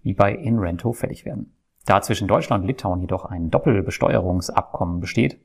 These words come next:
könnt ihr die Quellensteuer im Zuge eurer Steuererklärung gegenrechnen. Dass das funktioniert, kann ich bereits bestätigen, da ich den Fall schon mit Neo Finance durch hab. Und damit kommen wir zur letzten News. Gerade erst wurde das Kadrioru Plaza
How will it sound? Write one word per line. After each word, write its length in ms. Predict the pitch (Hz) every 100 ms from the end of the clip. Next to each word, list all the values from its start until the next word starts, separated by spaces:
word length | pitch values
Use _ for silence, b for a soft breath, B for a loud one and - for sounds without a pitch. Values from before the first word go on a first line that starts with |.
| -
könnt 160 | 165
ihr 80 | 170
die 80 | 113
Quellensteuer 480 | 117 127 123 113 110
im 140 | 110
Zuge 280 | - 170 156
eurer 380 | 101 98 98 101
Steuererklärung 960 | - - 90 85 78 - 92 98 113
gegenrechnen. 680 | - - - - - - 135 _ _ -
Dass 140 | 110
das 140 | 139 151
funktioniert, 360 | 131 123 165
kann 120 | -
ich 60 | 123
bereits 260 | - 101 -
bestätigen, 480 | - 120 127 120
da 140 | 104 95
ich 60 |
den 120 | 87 87
Fall 200 | 101 92
schon 240 | 92 92 -
mit 220 | - -
Neo 320 | 90 82 82
Finance 440 | - 85 92 113
durch 240 | - 80 -
hab. 140 | - _ _ _ _ -
Und 180 | 151
damit 280 | 107 104 -
kommen 220 | - 107
wir 160 | 104 113
zur 220 | - 151
letzten 340 | 104 - - 85
News. 540 | - - - - _ _ -
Gerade 320 | 92 151 170
erst 360 | - - -
wurde 180 | 110 101
das 280 | 92 90 -
Kadrioru 720 | - 135 123 117 151 113 113
Plaza 600 | - 104 98 120 113 95